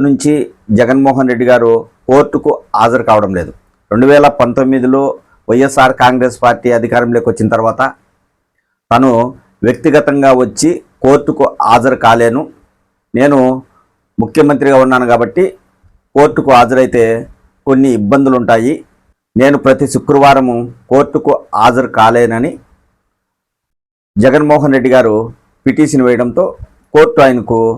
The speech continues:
ప్రతి వారం హాజరు కాకుండా బెయిల్ మంజూరు చేసింది.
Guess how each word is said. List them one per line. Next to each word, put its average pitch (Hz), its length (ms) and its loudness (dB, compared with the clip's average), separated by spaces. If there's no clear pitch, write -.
ప్రతి 123 300 0
వారం 131 260 4
హాజరు 120 340 0
కాకుండా 117 380 -2
బెయిల్ 135 420 4
మంజూరు 117 320 -2
చేసింది. 92 320 -6